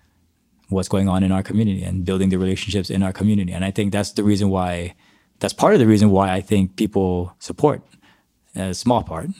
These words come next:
because if somebody were to ask us, like, "Well, what are you guys doing for the community?" I would list all the things, you know, like the dinner we served, uh, when we had pre-pandemic Salvation Army dinners every month and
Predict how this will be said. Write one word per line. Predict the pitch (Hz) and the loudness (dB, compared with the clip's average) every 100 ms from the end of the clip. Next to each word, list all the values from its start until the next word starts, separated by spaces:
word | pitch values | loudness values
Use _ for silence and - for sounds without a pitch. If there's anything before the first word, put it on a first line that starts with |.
| - | -14
because | - - 95 87 87 - _ - _ _ _ _ _ _ _ _ _ - | -12 -6 -4 -6 -8 -16 _ -20 _ _ _ _ _ _ _ _ _ -10
if | 101 | -2
somebody | 104 101 | 2 2
were | 98 | 2
to | 92 | 0
ask | 92 90 - | -2 -8 -6
us, | 95 87 - | -6 -6 -8
like, | 90 | -6
"Well, | 87 | -4
what | 90 107 | 0 0
are | |
you | 110 | 0
guys | 113 | -2
doing | 101 120 | 0 0
for | 110 117 | 0 -2
the | |
community?" | 107 131 127 90 | -2 -2 -2 -2
I | 92 | -2
would | 92 | -2
list | 95 - | -2 -2
all | 92 | -4
the | 95 | -4
things, | - 120 98 | -4 -6 -6
you | - | -8
know, | 95 | -8
like | 98 | -6
the | 101 | -6
dinner | 90 95 95 95 90 | -4 -2 -2 -2 -4
we | 92 | -4
served, | - 92 92 92 90 - | -6 -6 -6 -6 -10 -10
uh, | 92 87 92 92 90 _ _ _ - | -10 -10 -10 -14 -18 _ _ _ -12
when | 113 98 95 | -6 -4 -2
we | 95 | -2
had | 92 87 - - | -4 -8 -16 -10
pre-pandemic | - 104 92 92 90 87 87 | -4 -2 -2 -4 -2 -4 -4
Salvation | - 92 92 - | -6 -6 -4 -4
Army | 92 90 90 87 | -4 -2 -2 -4
dinners | 85 90 90 87 | -4 -4 -4 -4
every | 90 87 | -6 -4
month | 87 90 87 87 | -4 -4 -6 -8
and | 90 90 | -10 -10